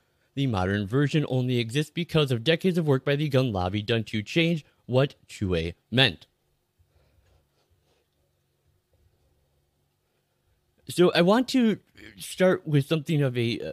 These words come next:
plea, uh, directly to David here. David, look, it's okay that you don't like guns. That is a perfectly reasonable position to have. Now, I happen to have a very, uh, different opinion.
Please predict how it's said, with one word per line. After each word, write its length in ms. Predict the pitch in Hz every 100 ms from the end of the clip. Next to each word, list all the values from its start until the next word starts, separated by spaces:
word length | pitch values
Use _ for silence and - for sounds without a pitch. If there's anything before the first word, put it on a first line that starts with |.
| -
plea, 480 | - - 175 165 147 _ _ -
uh, 160 | 85 123
directly 500 | 156 175 175 - 143
to 100 | 127
David 380 | 92 98 98 82
here. 280 | - 82 - _ 95 117
David, 440 | 151 165 147 78 87 - _ _ _ _ _ _
look, 200 | - 139 -
it's 180 | 156 156
okay 600 | 214 - - 101 113 180 _ _ _ _ _
that 280 | 165 160 156
you 140 | 175
don't 420 | 165 120 117 127 - _ _
like 340 | 107 98 - _ -
guns. 420 | 143 131 85 92 104 _ _ _ -
That 160 | 131 156
is 120 | 165
a 100 | 185
perfectly 760 | - - 151 175 175 170 165
reasonable 580 | 123 135 170 147 139 135
position 400 | 151 120 104 117
to 100 | 104
have. 380 | 113 147 82 95 _ _ _ _ _ _ _
Now, 200 | - 131
I 120 | 131
happen 340 | 147 147 151 147
to 160 | 143
have 260 | 127 123 117
a 80 | 113
very, 420 | 104 107 113 110 _ _
uh, 80 | 123 117
different 320 | 175 220 247
opinion. 460 | 160 123 101 127